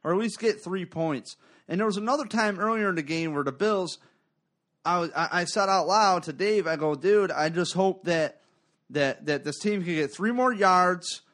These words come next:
and they could try for a field goal." Dan Carpenter had a, had a, a, an okay game. He didn't miss, so if that's how you wanna judge it. And I looked at it like, "Okay, let's get three more yards." What ends up happening, the Bills are punting from their own thirty-nine, forty yard line,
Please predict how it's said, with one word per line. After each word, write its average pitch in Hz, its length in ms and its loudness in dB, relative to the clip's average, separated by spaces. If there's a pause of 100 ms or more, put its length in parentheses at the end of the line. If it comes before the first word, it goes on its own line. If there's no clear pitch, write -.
(260)
and 160 680 -2 (300)
they 160 160 -2
could 160 180 -6
try 175 420 0
for 170 240 -2
a 143 60 -2
field 165 340 -2
goal." 160 240 0
Dan 175 240 -4
Carpenter 170 500 -2
had 143 220 -2
a, 123 300 -4
had 143 200 -2
a, 127 220 -4 (380)
a, 139 60 -10
an 139 100 -6
okay 160 340 -6
game. 151 320 -6
He 165 80 -4
didn't 151 220 -6
miss, 143 320 -2 (180)
so 127 220 -4
if 113 80 -12
that's 143 200 -4
how 156 100 -4
you 147 140 -4
wanna 143 240 -4
judge 135 360 -2
it. 127 240 -4 (320)
And 147 100 -4
I 180 60 2
looked 190 260 -2
at 175 120 2
it 170 40 2
like, 160 340 0
"Okay, 147 520 0 (180)
let's 151 160 -4
get 202 220 0
three 180 160 -4
more 160 180 0
yards." 117 320 0
What 139 160 -4
ends 160 140 -4
up 160 100 -2
happening, 180 440 -4
the 151 60 -4
Bills 165 300 0
are 156 60 -2
punting 165 340 -6
from 143 200 -10
their 143 100 -6
own 151 220 -4
thirty-nine, 151 600 -2
forty 151 300 -6
yard 190 280 2
line, 170 320 0